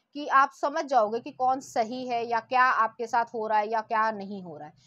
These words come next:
और यहाँ पे सिंड्रेला का गाउन आया, तो हो सकता है कोई पर्टिकुलर ड्रेस हो आपकी, आपकी एक दूसरे के प्रति, तो वो जो है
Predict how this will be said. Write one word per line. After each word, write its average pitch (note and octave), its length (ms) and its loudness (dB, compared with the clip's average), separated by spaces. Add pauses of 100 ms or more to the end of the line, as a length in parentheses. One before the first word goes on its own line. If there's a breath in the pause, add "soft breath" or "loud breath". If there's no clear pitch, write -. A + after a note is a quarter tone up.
(160 soft breath)
और C4 80 -2
यहाँ C#4+ 140 2
पे D#4 80 -8
सिंड्रेला C4 480 0
का C#4+ 120 2
गाउन C4 300 2
आया, C4+ 140 0
तो D#4 120 -6
हो D#4+ 140 -4
सकता D4 280 -2
है C#4+ 160 0
कोई E4+ 160 -6
पर्टिकुलर C#4 480 -4
ड्रेस A3+ 400 0
हो C#4+ 120 0
आपकी, A#3+ 720 -4 (440)
आपकी A#3+ 440 0
एक A#3 120 -2
दूसरे B3 280 -6
के B3+ 140 -4
प्रति, A#3 320 -8 (380 soft breath)
तो C#4 100 0
वो D4 200 0
जो C#4+ 120 0
है D4 260 0